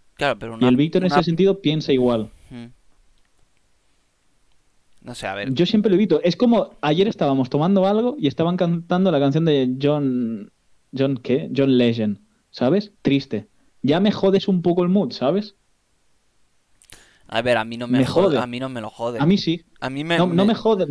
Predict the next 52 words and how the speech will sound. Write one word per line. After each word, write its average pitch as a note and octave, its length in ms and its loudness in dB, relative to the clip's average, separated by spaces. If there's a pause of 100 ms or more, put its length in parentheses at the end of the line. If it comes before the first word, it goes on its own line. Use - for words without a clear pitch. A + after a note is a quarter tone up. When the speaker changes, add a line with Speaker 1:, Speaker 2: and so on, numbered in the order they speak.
(140)
Speaker 2:
no E3 160 0
voy G#3 120 4
a G3+ 40 2
estar F#3+ 320 -2
triste F#3+ 300 0
en D3 60 0
ese D#3 100 -2
momento, G3 320 0
pero D3 140 2
ya F3 120 2
es E3+ 100 -6
como, E3+ 320 0 (540)
joder, D#3 240 0
estoy D#3+ 260 0
aquí D#3+ 340 -2 (420)
hablando C#3 440 0
con B2+ 200 2
el B2+ 140 2
grupo F3+ 480 0 (200)
Speaker 1:
Hmm. A2+ 160 -18 (100)
Speaker 2:
y C#3 100 2
de C3+ 100 0
fondo E3+ 280 0
una E3+ 100 0
canción D3+ 360 0
triste. B2 360 -2
Ya C#3+ 160 2
es E3+ 100 -4
como, D#3 440 -2 (120)
Speaker 1:
<laughs> - 420 -12
Speaker 2:
es, D3 200 -2 (100)
eh, D3 120 4
Speaker 1:
Jodiendo. D#3+ 40 -2
Speaker 2:
mira, E3+ 240 4
eso E3+ 200 0
sí G3 80 0
que G#3+ 80 0
puede G3+ 160 2
ser G3+ 160 0
como F#3+ 180 2
una F3 280 -2 (800)
pequeña D#3+ 340 0
manía, A#2 400 0
¿sabes? C#3+ 300 -6 (460)
Speaker 1:
Sí. A2 280 -10 (1120)
Speaker 2:
Eso D#3 200 2
sí F3 140 -2
que E3+ 100 2
es E3 140 -2
una C#3+ 600 4
pequeña C3+ 280 2
manía. A2 360 0